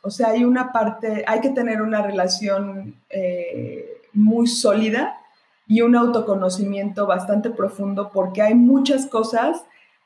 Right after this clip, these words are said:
que surgen, eh, y que si uno no tiene la, la capacidad de decir, "Bueno, este es el trabajo y ya", ¿no? Se acabó el trabajo y, y voltear y estar normal,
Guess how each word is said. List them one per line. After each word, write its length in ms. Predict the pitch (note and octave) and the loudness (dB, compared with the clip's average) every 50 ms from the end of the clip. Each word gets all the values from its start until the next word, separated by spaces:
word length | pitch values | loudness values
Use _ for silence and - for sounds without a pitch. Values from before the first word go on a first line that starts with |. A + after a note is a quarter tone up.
| _ - | _ -2
que 140 | - G3+ - | 0 2 2
surgen, 920 | - - - B3+ B3 B3 B3 - B3 A3 A3+ B3 C4+ C4+ C4+ - - - - | 2 2 2 2 2 2 2 0 0 0 2 2 2 2 2 0 -6 -10 -6
eh, 240 | F#3+ F#3+ F3+ F3+ - | -2 0 0 0 2
y 120 | - A#3+ A#3+ | 2 2 2
que 120 | B3 B3 | 2 0
si 160 | B3 - C4 | 2 2 2
uno 180 | C4 C4+ C#4 C#4 | 4 4 4 4
no 200 | C4+ C4+ C4+ C4+ | 4 2 2 2
tiene 320 | C4+ C4+ C4 C4 C4 B3+ | 0 0 2 2 2 2
la, 520 | A#3+ A3 G3+ F#3+ F#3 F#3 F3+ F3 F3 F3+ - - - - _ _ _ _ _ _ _ _ - - | 2 2 2 2 2 0 0 -2 -4 -8 -12 -16 -20 -20 _ _ _ _ _ _ _ _ -12 -4
la 180 | - A3+ A3 A3 | 0 2 2 2
capacidad 600 | A#3 A3+ A3 - A3+ A3+ - B3 A3+ A#3+ A#3+ A#3+ | 2 0 0 0 -2 -2 0 0 2 2 4 4
de 100 | A#3+ B3+ | 4 2
decir, 280 | B3 A#3+ A#3+ A#3+ C4 - | 2 2 2 0 0 2
"Bueno, 220 | C4+ C4+ C#4 C#4+ | 4 4 4 4
este 120 | D4 D4 D#4 | 4 2 0
es 100 | D4+ - | 0 0
el 140 | D#4+ C4 - | 0 0 0
trabajo 460 | A#3 G#3 G3+ G#3+ A3 A3 - C4 B3+ | 0 2 2 2 0 0 0 0 0
y 80 | A3+ | 2
ya", 180 | A#3+ B3+ B3 G#3+ | 2 2 2 0
¿no? 300 | G3+ F#3+ A#3+ D#4 - - | 0 -2 -4 -6 -8 -8
Se 120 | - A3 | -4 -4
acabó 280 | F#3+ - A3+ G#3 G#3+ A#3 | -2 0 0 0 2 0
el 100 | A#3+ A#3 | 0 0
trabajo 540 | A#3+ C4+ C4 C4 B3+ B3+ B3+ B3 C4+ C4+ C4 | 0 0 0 2 2 0 0 0 0 0 0
y, 280 | A#3+ G#3+ G3+ F#3+ F3+ F#3 - | 0 0 0 -2 -2 -2 -2
y 120 | G#3 G3 | 0 2
voltear 480 | F3+ G3 G3+ G#3+ G3+ A#3+ A#3 A#3 A#3 - | 2 2 2 2 2 2 2 2 2 2
y 40 | B3 | 0
estar 320 | B3+ - - A3+ A#3 A#3+ | 0 0 0 0 2 2
normal, 460 | B3+ B3+ B3+ B3+ A#3+ A#3 B3 C#4+ F4+ | 2 2 4 4 4 4 2 2 0